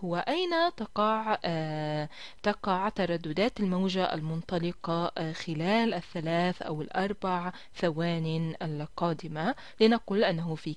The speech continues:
كلا الحالتين يتم إطلاق موجة سرعتها، آه، عشرة متر، آه، سرعتها عشرة متر في الثانية.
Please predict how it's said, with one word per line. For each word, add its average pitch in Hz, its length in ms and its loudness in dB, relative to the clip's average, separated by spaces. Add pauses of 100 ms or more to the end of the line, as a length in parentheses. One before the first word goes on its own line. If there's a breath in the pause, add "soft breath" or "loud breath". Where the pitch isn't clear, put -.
كلا 254 240 4
الحالتين 202 600 0
يتم 160 300 -2
إطلاق - 380 -4
موجة 160 440 2
سرعتها، 160 760 -4 (480 loud breath)
آه، 170 160 2
عشرة 180 680 0
متر، 165 560 0 (560 loud breath)
آه، 175 100 4
سرعتها 170 1000 -2
عشرة 165 320 -2
متر 165 460 -2
في - 120 -8
الثانية. 208 720 2